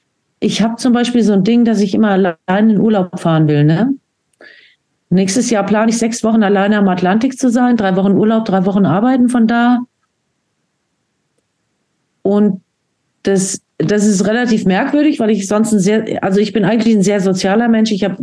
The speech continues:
super viele Freundinnen und Freunde und Leute, die mir wichtig sind. Ähm,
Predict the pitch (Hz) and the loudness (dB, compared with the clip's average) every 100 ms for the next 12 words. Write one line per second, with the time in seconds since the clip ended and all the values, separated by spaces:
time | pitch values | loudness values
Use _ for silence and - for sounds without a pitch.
0 | 170 156 220 233 226 214 208 202 214 214 | -4 -2 -2 -2 -2 -2 -2 -2 0 2
1 | 190 185 202 220 220 214 202 185 196 190 | 2 0 -2 0 2 2 0 0 0 0
2 | 185 185 175 254 294 277 262 269 320 - | 2 2 2 0 0 0 0 0 -2 -8
3 | - - - _ _ _ 233 214 208 214 | -20 -20 -20 _ _ _ -2 0 2 2
4 | 214 196 | 2 0